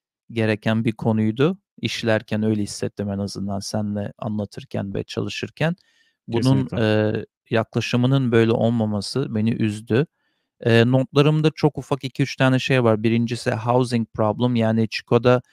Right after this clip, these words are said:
Speaker 1: apartmanlara taşınan insanlarda artık apartmanlara hayvan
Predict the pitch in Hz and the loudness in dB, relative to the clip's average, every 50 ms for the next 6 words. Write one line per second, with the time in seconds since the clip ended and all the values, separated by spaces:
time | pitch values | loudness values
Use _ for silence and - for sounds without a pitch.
0 | _ _ _ _ - - 117 - - 120 117 - 131 127 123 123 123 127 127 131 | _ _ _ _ -4 -4 -2 0 2 2 2 2 4 4 4 4 4 4 2 2
1 | - - 123 113 - 123 123 117 117 117 113 - - 120 117 117 120 117 123 127 | 2 0 -2 -2 0 0 0 0 0 0 -2 -2 -4 -4 -2 0 0 -2 -2 0
2 | 123 120 - - - 117 - - 120 120 - 123 120 117 120 120 120 117 110 113 | -2 -4 -4 -6 -8 -8 -4 -2 -2 -2 -2 -2 -2 -2 -2 -2 -2 -2 -2 -2
3 | 113 113 110 117 120 120 123 120 | -2 -2 0 2 2 2 2 -2